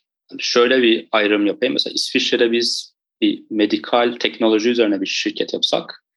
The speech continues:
alabileceğimiz yatırım on kat, bazen yirmi kat daha fazla şey. Yani hard tech üzerine yapaca-, yapacağım bir iş üzerine kıyaslarsan. Amerika bence biraz daha iyi bu durumda. Avrupa ile Amerika'yı kıyaslarsak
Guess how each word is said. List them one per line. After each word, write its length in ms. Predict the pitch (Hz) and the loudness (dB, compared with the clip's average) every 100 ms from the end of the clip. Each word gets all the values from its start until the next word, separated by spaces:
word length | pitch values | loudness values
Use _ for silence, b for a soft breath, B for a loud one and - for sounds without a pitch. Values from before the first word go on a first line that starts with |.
| _ _ _ - | _ _ _ 0
alabileceğimiz 800 | 110 120 120 117 117 117 123 | 4 4 4 4 4 2 2
yatırım 580 | 117 - - 147 165 170 _ _ _ _ | 0 0 -2 -2 -2 -10 _ _ _ _
on 180 | 139 131 | 0 0
kat, 520 | 123 123 123 - - - _ _ _ _ _ _ _ | 2 0 0 -4 -4 -8 _ _ _ _ _ _ _
bazen 320 | 101 98 110 | -12 -4 0
yirmi 220 | 113 110 113 | 2 2 2
kat 220 | 120 - | 0 2
daha 140 | 110 | 0
fazla 380 | 113 98 85 87 - | 2 0 -2 -8 -10
şey. 260 | - - - - | -14 -14 -16 -16
Yani 400 | 107 95 95 - _ _ _ _ _ | -12 -8 -8 -10 _ _ _ _ _
hard 240 | - 98 - | -6 -4 -4
tech 200 | 95 104 | -4 0
üzerine 260 | 101 101 | 2 2
yapaca-, 400 | 101 - 101 104 | 0 -2 -6 -4
yapacağım 500 | 110 - 101 101 107 | -2 -2 -2 -2 -2
bir 260 | 104 107 107 | 2 0 2
iş 280 | 110 - - | -2 -2 -8
üzerine 340 | 107 101 101 107 | -4 -2 -2 -4
kıyaslarsan. 640 | - 101 - - - - _ _ _ - | -2 0 0 -2 -4 -6 _ _ _ -4
Amerika 580 | 127 127 160 160 151 151 | 0 4 2 2 2 2
bence 280 | 139 139 | 2 2
biraz 280 | 147 131 123 | 4 4 2
daha 340 | 127 131 131 - _ - | 2 2 0 -6 _ -4
iyi 200 | 101 104 | 0 2
bu 80 | 104 | 2
durumda. 260 | 98 101 | 2 2
Avrupa 340 | 117 104 104 104 | 2 2 2 0
ile 80 | |
Amerika'yı 420 | 107 104 104 110 110 | 0 0 0 -2 -2
kıyaslarsak 760 | 101 98 - 113 - - - | -2 -2 -2 -2 -2 -6 -8